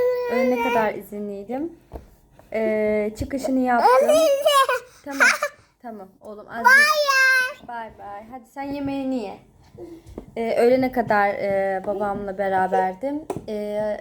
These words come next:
eve bile götüremedim daha doğrusu. İşte ilaçlarını aldım. Ee, sonra bankadan para çekmek istedi. Oradan para çektik. Ee, ondan sonra da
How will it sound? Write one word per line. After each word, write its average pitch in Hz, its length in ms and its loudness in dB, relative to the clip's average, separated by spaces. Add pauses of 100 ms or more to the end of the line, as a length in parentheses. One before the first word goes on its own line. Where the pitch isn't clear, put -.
(140)
eve 247 260 0
bile 247 160 0
götüremedim 220 720 -2
daha 196 260 0
doğrusu. 202 640 -4
İşte 240 260 -8
ilaçlarını 220 840 -2
aldım. 214 500 -4 (800)
Ee, 185 1160 -8
sonra 220 380 -6
bankadan 226 540 -4
para 214 300 0
çekmek 202 400 -12
istedi. 185 580 -10
Oradan 185 500 -6
para 202 280 -4
çektik. 233 720 -8 (1600)
Ee, 262 420 -4
ondan 277 360 -2
sonra 294 420 0
da 277 300 2